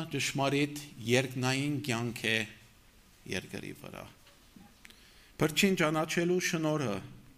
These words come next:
մարդկանց հանդեպ Աստծո անհամար բարիքները տեսնելու։ Տեսնում եք, մարդը հավատքի մեջ է ապրում և կյանքին մեջ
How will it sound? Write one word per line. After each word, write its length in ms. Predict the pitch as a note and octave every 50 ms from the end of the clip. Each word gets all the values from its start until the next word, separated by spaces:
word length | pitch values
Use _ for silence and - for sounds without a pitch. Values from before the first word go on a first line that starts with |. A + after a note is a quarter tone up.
| - - -
մարդկանց 600 | - B2 B2+ C#3+ B2+ - - E3 F3+ F#3 - E3
հանդեպ 440 | D3+ D#3 D3+ F3 F3 F3 F3 -
Աստծո 540 | - C#3+ C3+ - - D#3+ D3 D3 D#3+ D#3+ E3 F3 F3 E3+ E3+ - - - - -
անհամար 1120 | - D#3+ F3+ F#3+ F#3+ F#3 F3 E3 C#3+ B2 - C#3+ D3 D#3 D3+ D#3 E3 F#3 F#3 F#3 F#3 D#3+ D3+ D3+ - - - - - -
բարիքները 760 | - A#2+ B2+ C3 C3+ C#3+ D3 D3 - - D#3 D3 D3 C3+ A#2+ A2
տեսնելու։ 640 | A2+ G#2+ G2+ - - - A#2+ A2+ A2 G#2+ G#2+ G#2 - - - - - - - - - - - -
Տեսնում 420 | - - C#3+ C#3 - F#3 F#3 F3+ E3+
եք, 120 | - - - - - - - - - - - - - - - - - - - - - - - - - _ - - - - - - -
մարդը 520 | B2+ B2+ C#3+ E3 E3+ E3 - - E3 D3+ C3 A#2+ - - -
հավատքի 520 | - A#2 B2+ B2+ C#3+ D3 D3 - - D#3
մեջ 300 | D#3 F3+ A#3 G#3 - -
է 80 | D3 B2
ապրում 420 | A2 G#2 - - A#2 G#2+ G2+ G2
և 240 | G#2 A2 B2 - - -
կյանքին 520 | - C#3 C3+ D3 E3 E3 - F3+ E3+ D#3+
մեջ 260 | D3+ D#3 D3+ D#3 -